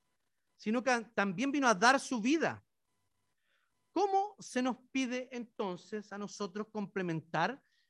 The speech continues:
la obra de Cristo Jesús? Por supuesto que no. Lo que se nos pide es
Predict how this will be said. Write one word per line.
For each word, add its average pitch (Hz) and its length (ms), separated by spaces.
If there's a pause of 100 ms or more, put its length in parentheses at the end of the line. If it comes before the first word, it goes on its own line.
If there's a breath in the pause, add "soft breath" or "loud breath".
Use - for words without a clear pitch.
la 185 220
obra 240 320
de 247 120
Cristo 240 360
Jesús? 285 560 (560)
Por 190 160
supuesto 170 520
que 123 120
no. 107 180 (960)
Lo 180 160
que 214 120
se 247 120
nos 254 220
pide 247 460
es 208 200